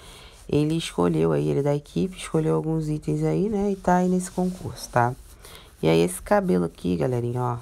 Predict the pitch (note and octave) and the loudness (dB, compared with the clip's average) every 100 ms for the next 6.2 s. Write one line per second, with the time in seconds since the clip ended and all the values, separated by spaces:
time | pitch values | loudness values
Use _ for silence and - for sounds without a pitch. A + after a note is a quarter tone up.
0 | - - C#3 C#3+ - - D3+ D3+ D3 C#3+ | -10 -4 -4 -4 -6 -4 -2 0 -2 -2
1 | C#3 C3+ C#3 D#3 E3+ D3 C#3 C#3 C3+ C#3 | 0 0 0 -2 -2 -2 -2 -2 -2 0
2 | C3+ C3 - C#3 C3+ C3+ C3 - E3+ E3 | -2 -4 -6 -6 -2 -2 -4 -4 -2 -2
3 | E3 - - - - - - - - - | -6 -10 -20 -20 -20 -20 -20 -20 -20 -20
4 | - - - C3+ C3+ C#3 C#3+ D3 C#3 D3 | -20 -20 -6 0 2 2 0 -2 -2 -4
5 | - E3 - - C#3 C#3+ C#3 B2+ B2 B2 | -6 -6 -6 -4 -2 -2 -4 -2 -2 -2
6 | D3 | -4